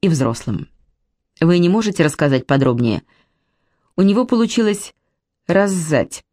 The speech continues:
Недуг сделал болезненным даже произношение.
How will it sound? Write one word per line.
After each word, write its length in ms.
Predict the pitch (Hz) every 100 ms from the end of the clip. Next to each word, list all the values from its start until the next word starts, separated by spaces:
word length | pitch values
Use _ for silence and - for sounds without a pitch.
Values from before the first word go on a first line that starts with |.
| _ _ _ _ _ _ _ _ -
Недуг 500 | 190 165 220 226 - _ -
сделал 420 | 160 139 180 180
болезненным 680 | 170 156 170 202 202 208 202
даже 320 | 165 180 185
произношение. 1000 | 185 160 139 127 131 - 107 69 50 -